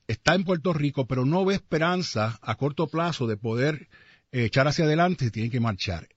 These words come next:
El trabajo más importante del gobierno de Puerto Rico y de todos nosotros, la sociedad que tenemos, alcance los recursos y las oportunidades, es cómo evitamos que esa gente se nos vaya.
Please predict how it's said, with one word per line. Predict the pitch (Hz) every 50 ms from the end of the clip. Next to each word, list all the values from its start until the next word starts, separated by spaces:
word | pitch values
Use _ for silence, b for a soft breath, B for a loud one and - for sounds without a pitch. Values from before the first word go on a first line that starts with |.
| _ _ -
El | 143 131 135 127
trabajo | - - 131 107 110 139 156 185 196
más | 180 175 190
importante | 180 - - 170 156 123 110 151 147 151 165 151 - 160 147
del | 147 139 139
gobierno | 131 123 120 123 123 135 143 151 156 147
de | 143
Puerto | - 143 135 123 - 131
Rico | 117 127 151 156 139 - 123 - -
y | 139 135
de | 131 127
todos | 120 - - 165 170 180
nosotros, | 175 165 151 - 160 156 156 147
la | 143 123
sociedad | 151 135 - 139 147 123
que | 131 117
tenemos, | - 120 113 143 160 151 101 90 101 110 - - b b b b b b b b b b
alcance | b 113 104 - - 143 160 165 - 170
los | 147 139 131
recursos | 135 117 - 151 170 180 147 - 139
y | 123
las | 123 131
oportunidades, | - 135 131 117 143 139 143 147 156 180 180 170 139 123 117 - - -
es | 135 139 -
cómo | - - 175 165 175
evitamos | 170 170 151 - 175 180 180 165 127
que | 127
esa | 123 135
gente | 135 127 120
se | 131
nos | 123 113 107
vaya. | 95 92 101 95 90 85 82